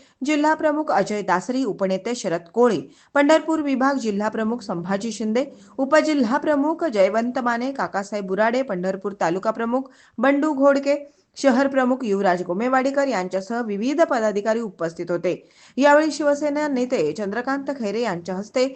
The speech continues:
नूतन पदाधिकाऱ्यांना नियुक्तीपत्रे प्रदान करण्यात आली.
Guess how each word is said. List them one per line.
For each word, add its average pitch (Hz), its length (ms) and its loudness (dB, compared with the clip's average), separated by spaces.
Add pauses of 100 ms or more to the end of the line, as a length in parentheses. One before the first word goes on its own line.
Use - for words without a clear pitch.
(280)
नूतन 294 320 2
पदाधिकाऱ्यांना 226 760 0
नियुक्तीपत्रे 220 840 -4 (340)
प्रदान 233 420 2
करण्यात 175 360 -2
आली. 175 160 0